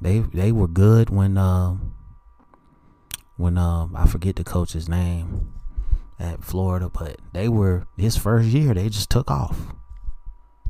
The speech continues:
Once he found his quarterback, Trask, he ain't looked back, man. They in the S E C championship.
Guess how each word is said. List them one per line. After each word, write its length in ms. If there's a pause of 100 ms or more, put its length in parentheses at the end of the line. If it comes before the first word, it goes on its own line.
(1120)
Once 220
he 120
found 280
his 140
quarterback, 560
Trask, 640 (880)
he 80
ain't 260
looked 200
back, 280
man. 340
They 180
in 140
the 180
S 220
E 60
C 200
championship. 580